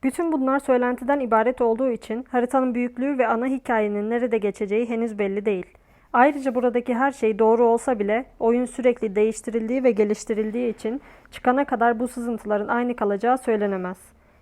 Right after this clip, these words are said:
Kim bilir, belki ilerleyen aylarda doğru ve güvenilir bilgiler ediniriz.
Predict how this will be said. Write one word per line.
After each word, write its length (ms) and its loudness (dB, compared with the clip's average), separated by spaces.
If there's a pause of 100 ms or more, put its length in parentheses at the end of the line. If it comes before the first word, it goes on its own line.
(120)
Kim 220 2
bilir, 260 2
belki 300 4
ilerleyen 420 2
aylarda 520 0
doğru 340 4
ve 80 2
güvenilir 500 -2
bilgiler 340 -4
ediniriz. 440 -4